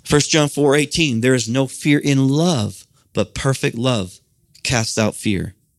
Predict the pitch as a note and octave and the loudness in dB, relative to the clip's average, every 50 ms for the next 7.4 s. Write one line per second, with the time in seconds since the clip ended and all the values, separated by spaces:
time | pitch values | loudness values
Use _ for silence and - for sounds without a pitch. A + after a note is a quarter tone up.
0 | _ _ _ _ _ _ _ _ _ _ _ _ _ - - A2 A2 A2 A2+ G#2+ | _ _ _ _ _ _ _ _ _ _ _ _ _ -4 2 4 4 6 6 4
1 | G#2 G2 - - - - - - F#2+ A2 A2 G#2 F#2+ - - - - F3+ D#3 B2+ | 4 2 0 -4 -10 -10 -8 -2 2 4 4 4 4 2 0 0 0 2 2 2
2 | - - - F#2+ E2+ - - _ _ _ _ _ _ _ - - F#2+ G2+ G2+ G2 | 2 0 0 -2 -6 -6 -10 _ _ _ _ _ _ _ -6 -2 0 0 0 0
3 | F#2+ F2+ - - D3 D3 C3 G#2+ F#2+ F#2+ - - G2 G2 G2 G#2 F#2+ F#2+ G#2+ G2+ | -2 -6 -4 -2 0 2 2 2 0 -2 -2 -6 -6 -4 -4 -4 -4 -4 -4 -6
4 | F#2+ F#2 F2 - - - - _ _ - - G2 - - A2 A2 A2+ - - G2 | -6 -6 -8 -10 -16 -20 -20 _ _ -12 -10 -10 -6 -4 -2 -2 -2 -4 -4 -4
5 | F#2 F2+ F#2 F#2 G2 G#2 G#2 F#2 E2+ F2+ G2 G2+ A#2 C3 C3+ - - - - - | -4 -4 -4 -4 -2 -2 -2 -4 -4 -6 -4 -4 -4 -4 -6 -8 -14 -20 -20 -20
6 | _ _ - - A2+ G#2 G#2 G#2 G2 - - - A2 G#2 G2+ F#2+ - - _ - | _ _ -4 -2 -2 0 2 2 2 0 0 0 2 2 2 2 0 -4 _ -4
7 | - A2+ A#2 B2+ C3 C#3 C#3+ D3 | -2 0 0 2 2 2 0 0